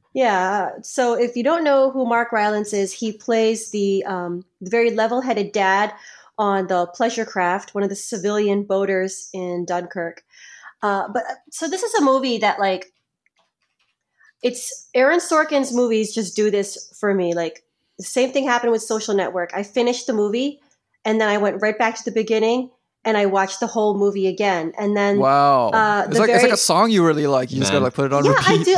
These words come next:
Speaker 1: I
Speaker 3: <laughs>
Speaker 1: do
Speaker 3: This is
Speaker 1: think
Speaker 3: two
Speaker 1: that
Speaker 3: hours
Speaker 1: Aaron
Speaker 3: long.
Speaker 1: Sorkin's movies, I think, are very, like, they're musical to me. Like,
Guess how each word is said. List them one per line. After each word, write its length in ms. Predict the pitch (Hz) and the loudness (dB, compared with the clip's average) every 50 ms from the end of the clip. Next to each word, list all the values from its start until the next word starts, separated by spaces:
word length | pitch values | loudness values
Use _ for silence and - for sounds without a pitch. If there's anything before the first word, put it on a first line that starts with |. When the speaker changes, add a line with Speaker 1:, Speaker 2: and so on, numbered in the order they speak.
| - - | 4 2
Speaker 1:
I 120 | 320 330 | 0 2
Speaker 3:
<laughs> 40 | - | 4
Speaker 1:
do 60 | - | 4
Speaker 3:
This 80 | 359 370 | 6 6
is 280 | - 147 339 370 359 - | 6 6 6 4 4 4
Speaker 1:
think 20 | |
Speaker 3:
two 140 | - 320 285 | 4 4 6
Speaker 1:
that 40 | - | 6
Speaker 3:
hours 220 | 110 107 107 - | 6 6 6 6
Speaker 1:
Aaron 140 | 285 - 311 | 6 6 4
Speaker 3:
long. 80 | 302 302 | 2 2
Speaker 1:
Sorkin's 760 | - 294 269 269 269 - 269 269 262 254 - - - - - - | 2 2 2 2 2 2 2 2 0 -2 -6 -8 -12 -14 -8 -4
movies, 720 | 247 233 262 320 370 381 370 320 262 254 247 254 254 - - - | 0 2 4 4 4 2 2 2 0 2 0 0 -2 -4 -2 -2
I 100 | 240 254 | -2 -2
think, 320 | 254 - 285 269 269 262 - | 0 0 0 0 0 0 0
are 200 | 247 262 254 226 | -2 -2 0 0
very, 480 | 226 220 220 220 226 233 226 208 - 220 | 0 2 2 4 2 2 0 -2 -4 -4
like, 160 | 220 208 214 | -4 -4 -2
they're 180 | - 226 226 226 | 0 0 2 2
musical 760 | 226 226 240 262 294 302 302 311 285 - 220 202 180 175 175 | 2 2 2 2 2 0 0 -2 -2 0 0 0 0 0 -2
to 180 | - - 240 | -4 -4 -2
me. 300 | 202 190 170 160 156 160 - | -2 -2 -2 -2 -4 -4 -2
Like, 320 | 190 190 190 185 190 - | 0 0 0 0 -4 -8